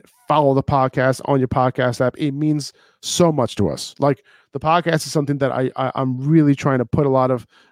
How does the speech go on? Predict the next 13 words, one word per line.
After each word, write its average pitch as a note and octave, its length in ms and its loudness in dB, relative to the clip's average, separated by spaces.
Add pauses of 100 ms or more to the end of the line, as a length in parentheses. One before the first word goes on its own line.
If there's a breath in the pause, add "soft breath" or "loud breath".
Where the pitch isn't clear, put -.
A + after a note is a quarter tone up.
(160 soft breath)
uh, A#2+ 200 -2
emphasis D#3+ 460 -2
on. D3 380 2 (460)
We're C3 100 0
trying B2+ 200 0
to G#2+ 60 -2
grow D3 340 4
it. C#3 140 2 (140)
We C#3 80 4
have A2 80 -2
a G#2 40 -4
lot D3 380 -4
more, D#3 460 4